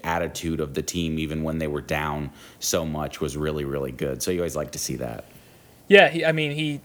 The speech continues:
Speaker 2: you know, shook every player's hand coming off, uh, the side, or coming off the field after the game. Um, you know, he's, he definitely seems like a player's coach. So,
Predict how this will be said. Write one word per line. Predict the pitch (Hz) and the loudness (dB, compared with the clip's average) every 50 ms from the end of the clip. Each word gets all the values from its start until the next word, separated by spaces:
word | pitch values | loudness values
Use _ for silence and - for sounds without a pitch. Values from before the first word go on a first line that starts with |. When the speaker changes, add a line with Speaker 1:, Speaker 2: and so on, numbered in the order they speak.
| 151 - - | -14 -16 -10
Speaker 2:
you | 151 147 | -8 -4
know, | 143 135 131 127 | -2 -2 -2 -2
shook | 127 - - - - - - - 160 151 143 - | -4 -10 -10 -10 -10 -8 -2 4 4 4 4 4
every | 147 139 143 143 139 135 127 | 2 2 2 0 -2 -2 -4
player's | - - 147 139 135 135 131 - | -2 4 4 4 4 4 2 0
hand | 147 135 135 135 135 135 127 - | 0 2 4 4 4 2 0 -2
coming | 147 131 131 131 | -2 -2 0 2
off, | 131 127 127 127 - - - - - - - - - | 2 2 2 0 -2 -6 -18 -18 -18 -18 -16 -10 -4
uh, | - 131 127 123 123 123 123 | 0 0 2 2 2 0 -2
the | - 135 | -4 -6
side, | - - 151 139 139 127 - | 0 4 6 6 6 6 2
or | 135 131 131 131 | 0 -2 -2 -4
coming | - - 147 143 135 | -4 -4 -2 -2 0
off | 131 131 | -2 -4
the | - 135 | -4 -6
field | - 143 131 127 127 | -4 0 2 2 4
after | 127 127 - - 123 | 4 2 0 -2 -16
the | - | -4
game. | - 147 147 147 147 143 143 139 135 131 131 - - - - 117 | 0 2 4 4 4 4 2 0 -4 -10 -14 -18 -18 -14 -12 -8
Um, | - 127 120 117 110 95 95 92 95 95 - - _ - - _ _ _ - | -6 -4 -4 -2 -4 -4 -6 -8 -12 -14 -18 -20 _ -20 -20 _ _ _ -14
you | 131 131 | -10 -8
know, | 127 123 123 | -8 -6 -6
he's, | 127 127 123 - - | -8 -8 -10 -12 -10
he | - 131 | -10 -8
definitely | 127 - 139 135 - 131 127 | 0 2 2 2 2 -4 -10
seems | - - 131 117 - | -10 -8 -10 -6 -6
like | 123 - | -6 -6
a | 117 | -6
player's | - - 147 135 131 123 - | -6 -2 0 0 0 0 -4
coach. | - - 151 135 131 127 123 - | -6 0 4 4 4 4 0 -6
So, | - - 131 127 127 120 120 | -4 -2 0 0 0 -2 -4